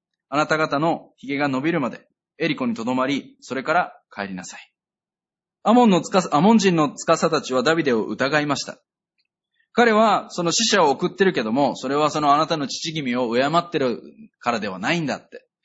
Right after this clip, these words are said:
この町を探って、調べて、そして覆すために送ってるんだって。そういうふうに考えたんですよ。まあ確かに彼らの考えは理解できますよ。まあ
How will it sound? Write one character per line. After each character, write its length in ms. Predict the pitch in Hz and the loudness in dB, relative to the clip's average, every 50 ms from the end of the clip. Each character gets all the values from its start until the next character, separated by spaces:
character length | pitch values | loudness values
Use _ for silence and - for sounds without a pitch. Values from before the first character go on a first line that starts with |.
| _ _ | _ _
こ 100 | - 151 | -2 0
の 60 | 156 156 | 2 2
町 260 | 156 151 - - 165 | 2 2 0 0 -2
を 60 | 151 | 0
探 280 | 131 - 139 147 156 175 | 0 -2 -2 -2 -2 -4
っ 40 | |
て、 480 | 175 - - 190 180 156 - - - - | -4 -4 -2 0 0 0 0 -4 -12 -14
調 240 | - - 151 170 180 | -10 -4 0 0 2
べ 100 | 175 165 | 2 0
て、 280 | - - 165 151 120 - | 0 0 0 0 -2 -4
そ 80 | 123 | -8
し 120 | 127 123 139 | -10 -10 -12
て 60 | - | -14
覆 400 | - - - - 165 190 202 202 | -14 -18 -14 -6 -2 0 0 0
す 80 | 196 - | 0 -2
た 100 | 170 160 | -4 -4
め 100 | 151 151 | -2 -2
に 80 | 143 | -2
送 180 | 135 123 - 127 | -4 -4 -6 -10
っ 20 | |
て 160 | - - 143 | -8 -4 -2
る 120 | 139 135 131 | -2 -2 -2
ん 60 | 120 | -4
だ 80 | 104 87 | -6 -8
っ 120 | - _ | -8 _
て。 120 | _ - _ _ _ _ _ _ _ _ _ _ _ _ _ _ _ _ _ _ _ _ _ _ _ _ | _ -20 _ _ _ _ _ _ _ _ _ _ _ _ _ _ _ _ _ _ _ _ _ _ _ _
そ 160 | - - 135 | -12 -6 -4
う 40 | 143 | -2
い 20 | |
う 40 | 143 | 0
ふ 20 | 165 | 0
う 20 | |
に 80 | 165 151 | 0 -2
考 140 | - 120 113 113 113 | -2 -2 -2 -2 -2
え 60 | 107 | -4
た 120 | 95 82 71 | -4 -6 -12
ん 40 | 76 | -18
で 80 | - | -20
す 120 | - - _ | -20 -20 _
よ。 40 | _ _ _ _ _ _ _ _ _ _ _ _ _ _ _ _ _ _ | _ _ _ _ _ _ _ _ _ _ _ _ _ _ _ _ _ _
ま 100 | - 180 | -2 0
あ 20 | 170 | 2
確 200 | 175 277 285 - | 2 2 2 2
か 80 | 254 | 2
に 80 | 220 185 | 2 4
彼 180 | - 233 233 220 | 4 4 4 4
ら 40 | |
の 100 | 202 185 | 2 2
考 240 | 170 - 180 190 190 185 | 4 2 4 4 4 4
え 40 | |
は 80 | 165 147 | 4 4
理 120 | 151 190 | 2 2
解 160 | 185 180 147 127 | 2 2 2 2
で 100 | 127 113 | 0 -2
き 80 | - | -2
ま 80 | 151 139 | -4 -4
す 100 | - 156 | -4 -6
よ。 180 | 113 - - _ _ _ _ _ _ _ _ _ _ _ _ _ _ _ _ _ _ | -10 -12 -12 _ _ _ _ _ _ _ _ _ _ _ _ _ _ _ _ _ _
ま 80 | - 113 | -10 -10
あ 120 | 107 - | -10 -10